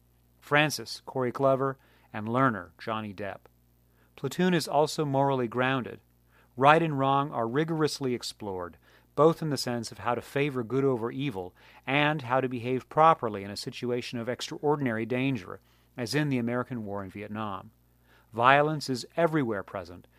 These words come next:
and Chris's ability to adapt to his humanity, to recognize the struggle for survival, and to turn away from neutering his judgment, while finally turned into an epic-scale version of killing your idols,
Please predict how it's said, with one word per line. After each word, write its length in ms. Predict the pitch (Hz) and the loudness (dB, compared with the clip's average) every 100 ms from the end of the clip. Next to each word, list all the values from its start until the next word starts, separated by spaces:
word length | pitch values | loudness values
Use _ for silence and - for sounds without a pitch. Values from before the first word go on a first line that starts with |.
| _ - | _ -10
and 140 | 120 | -10
Chris's 380 | - 160 165 135 | -4 -4 -2 -2
ability 380 | 123 131 135 131 | -2 0 0 -2
to 160 | 120 110 | -6 -8
adapt 420 | 92 117 131 - | -4 -2 -2 -6
to 120 | 127 | -8
his 140 | 113 - | -8 -6
humanity, 600 | 110 117 131 104 120 - _ - | -6 -2 -2 -4 -12 -18 _ -20
to 120 | - 127 | -6 6
recognize 640 | 165 170 160 135 123 110 | 6 6 -2 0 0 -2
the 80 | 117 | -10
struggle 400 | - 143 139 135 | -4 -2 0 -2
for 220 | - 110 | -6 -12
survival, 640 | - 98 104 117 98 87 - _ - - | -12 -8 -4 -2 -4 -10 -16 _ -20 -8
and 140 | 131 | -4
to 80 | 131 | -4
turn 220 | - 160 | -4 -2
away 320 | 151 139 160 | 2 4 4
from 260 | 156 127 120 | 2 -2 0
neutering 460 | 135 165 143 110 95 | 2 2 0 -2 -6
his 180 | 104 | -10
judgment, 540 | 90 117 135 107 95 - | -6 0 0 -2 -12 -8
while 200 | 131 131 | 0 0
finally 560 | 127 - 139 156 143 135 - - _ | 2 2 2 2 0 -4 -10 -20 _
turned 400 | - 151 147 143 | -2 0 0 -2
into 260 | 143 139 127 | -2 -2 -2
an 80 | |
epic-scale 520 | 127 135 147 - 135 120 | -2 -4 -6 -4 -2 0
version 340 | 127 131 120 | 0 -2 -4
of 80 | 104 | -10
killing 340 | - 165 160 | -2 2 2
your 140 | 123 110 | 2 6
idols, 460 | 123 113 - - | 6 4 -2 -10